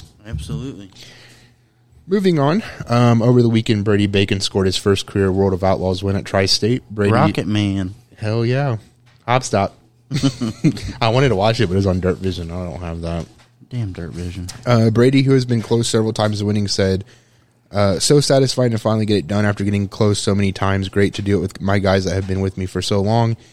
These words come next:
Speaker 2: and have to thank Kelly and Laura Hink for believing in us and giving us the tools to win with. Also could not do it without the support of my family and so many lifelong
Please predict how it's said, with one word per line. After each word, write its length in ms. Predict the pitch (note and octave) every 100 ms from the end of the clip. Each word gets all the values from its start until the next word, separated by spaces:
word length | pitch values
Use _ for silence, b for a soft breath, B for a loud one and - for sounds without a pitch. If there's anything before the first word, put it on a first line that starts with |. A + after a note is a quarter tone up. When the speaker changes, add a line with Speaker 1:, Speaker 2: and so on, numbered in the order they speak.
| b b -
Speaker 2:
and 100 | G2+
have 160 | G#2
to 80 | G2+
thank 240 | F#2+ G2+
Kelly 340 | - G2 G2+ G2+
and 140 | G2
Laura 300 | G2 G2 F#2
Hink 480 | F#2 - A2+ A#2+ - - b b
for 160 | _ G#2+
believing 380 | G2+ A2 G#2+ G#2
in 80 | G2+
us 180 | G2
and 80 | A2
giving 220 | G2 F#2+
us 100 | F#2
the 80 | -
tools 300 | F2 G#2 G#2
to 80 | -
win 200 | G2 G2
with. 220 | E2 E2
Also 320 | - G2+ G#2+
could 160 | G#2 G2+
not 180 | G2+ E2
do 140 | G2
it 60 | E2+
without 300 | F#2+ F#2+ -
the 60 |
support 360 | F2+ F#2+ - G2
of 40 |
my 140 | F#2+ F2+
family 420 | - G#2 A2 G#2
and 120 | F#2+
so 180 | - G2+
many 180 | G2+ G2
lifelong 640 | F#2 F#2+ - F#2+ F#2+ F#2+